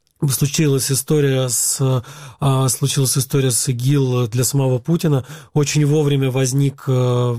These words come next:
этот сам-, эта самая страшилка. Ну и, с другой стороны, я понимаю, что если бы там был не игил, можно было придумать кого,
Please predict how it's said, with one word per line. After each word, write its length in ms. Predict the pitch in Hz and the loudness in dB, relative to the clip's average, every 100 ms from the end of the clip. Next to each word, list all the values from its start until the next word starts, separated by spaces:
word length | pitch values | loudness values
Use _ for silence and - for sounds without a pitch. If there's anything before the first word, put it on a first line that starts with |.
| 131 | -4
этот 240 | 120 117 | -4 -4
сам-, 280 | - 131 127 | -2 0 0
эта 120 | 120 | -2
самая 280 | 117 127 123 | -2 0 0
страшилка. 560 | - 131 - 190 151 - 131 151 - | 0 -2 0 -2 -2 -4 -8 -12 0
Ну 140 | 185 | 2
и, 140 | 208 175 | 2 0
с 60 | |
другой 220 | 139 185 202 | 0 0 0
стороны, 220 | 180 175 | 0 2
я 100 | 160 | 2
понимаю, 400 | 151 151 156 131 | 0 0 0 -2
что 160 | - | -2
если 260 | 131 139 139 | -2 -2 0
бы 120 | 139 | -2
там 240 | 143 139 139 | 0 0 2
был 160 | 147 | 2
не 200 | 143 147 | 2 2
игил, 240 | 147 170 190 | 0 0 0
можно 240 | 151 143 | 0 0
было 160 | 139 139 | 0 0
придумать 480 | 143 131 143 139 | -2 0 0 -2
кого, 460 | - - 139 139 | -8 -4 0 0